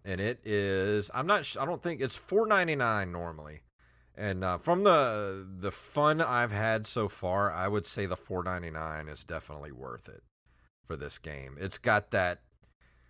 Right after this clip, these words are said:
sort of, it's got, like, a, that Zelda sort of feel to it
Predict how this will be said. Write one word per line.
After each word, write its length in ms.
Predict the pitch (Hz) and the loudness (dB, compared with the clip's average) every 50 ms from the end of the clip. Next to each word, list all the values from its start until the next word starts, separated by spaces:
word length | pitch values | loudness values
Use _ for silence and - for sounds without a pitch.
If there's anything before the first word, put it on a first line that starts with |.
| _ _ _ _ _ | _ _ _ _ _
sort 540 | - - - - - - 110 117 127 123 117 | -14 -12 -10 -8 -6 -4 -2 0 2 4 4
of, 480 | 113 110 107 98 92 85 78 - - - _ _ _ _ _ _ _ _ _ _ _ _ - | 4 4 4 2 0 -2 -6 -12 -20 -20 _ _ _ _ _ _ _ _ _ _ _ _ -10
it's 140 | 110 - | -10 -8
got, 200 | - - 156 151 156 | -2 2 2 4 4
like, 200 | 156 151 - - | 4 2 2 0
a, 420 | 143 127 113 110 104 104 104 - - - - - - _ _ - - - _ _ _ _ _ _ _ _ _ _ _ _ _ _ _ _ _ _ _ | -2 -2 -2 -2 -4 -4 -6 -8 -12 -16 -20 -20 -20 _ _ -16 -16 -16 _ _ _ _ _ _ _ _ _ _ _ _ _ _ _ _ _ _ _
that 300 | - 104 113 110 95 107 | -4 -2 -2 -2 -2 -4
Zelda 520 | 85 80 80 95 117 110 120 127 135 135 | -6 -4 -2 0 2 2 2 4 2 2
sort 300 | 120 - - 147 135 131 | 2 2 0 2 4 4
of 80 | 120 101 | 4 2
feel 560 | - - - - - - 156 170 160 160 165 151 | 0 -6 -14 -10 -4 0 4 6 6 6 6 4
to 280 | - - 170 160 165 | 2 4 4 6 6
it 240 | 165 160 139 - _ | 4 4 2 -2 _